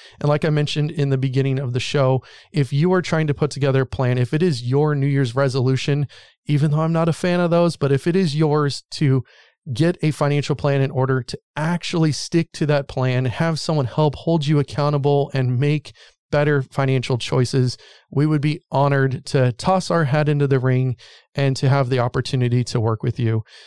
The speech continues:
You can check us out by going to physician wealth services dot com. If you book a free introductory call,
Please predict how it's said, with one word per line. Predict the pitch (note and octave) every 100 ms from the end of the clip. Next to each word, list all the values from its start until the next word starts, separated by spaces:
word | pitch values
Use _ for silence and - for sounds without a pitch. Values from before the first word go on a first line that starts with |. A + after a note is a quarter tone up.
| -
You | - D#3+
can | F3
check | - F3+ E3+
us | F3+
out | D3+ D#3+ F#3+
by | D3
going | C#3 D3
to | C#3
physician | - B2+ C#3 D#3 C3+
wealth | C3+ C3 -
services | - C#3 B2+ B2+ C3
dot | A#2+ A#2+
com. | - D3+ D#3 C#3+ _
If | D3+ D#3+
you | F3+ D#3+
book | D3 D#3 -
a | C#3+ C3+ C3 - - _
free | - - D#3+ E3 -
introductory | D3 C#3 C3 C3+ - C3 B2+
call, | - C3 C3 D#3